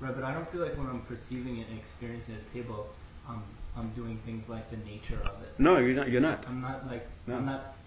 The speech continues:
Speaker 1: I'm not, uh, it's not in my mind at all.
Speaker 2: No.
Speaker 1: Like, that's the nature of it.
Speaker 2: Yep.
Speaker 1: So
Speaker 2: That's why, that's why the, the direct experience becomes such a shock. Because all these are things that you're taking for granted.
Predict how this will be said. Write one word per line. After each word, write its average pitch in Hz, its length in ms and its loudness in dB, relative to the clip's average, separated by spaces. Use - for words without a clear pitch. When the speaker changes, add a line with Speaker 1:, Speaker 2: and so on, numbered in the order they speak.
Speaker 1:
I'm 127 140 -2
not, 131 160 -2
uh, 123 280 -2
it's 120 200 -8
not 139 140 -2
in 131 100 0
my 120 140 -2
mind 123 280 -4
at 113 80 -4
all. 113 260 -2
Speaker 2:
No. 139 200 4
Speaker 1:
Like, 113 180 -6
that's - 220 -4
the 120 80 -4
nature 117 380 -4
of 107 200 -8
it. - 120 -12
Speaker 2:
Yep. 117 160 -4
Speaker 1:
So - 40 -6
Speaker 2:
That's 123 240 8
why, 127 300 12
that's 131 220 4
why 120 180 8
the, 113 180 4
the 117 140 6
direct 117 400 6
experience 113 400 0
becomes 101 280 2
such 110 160 -2
a 107 60 -2
shock. - 360 0
Because 113 160 4
all 139 200 12
these 139 180 10
are 120 280 6
things 123 160 6
that 110 100 6
you're 101 100 2
taking 120 200 4
for 110 120 2
granted. 107 320 4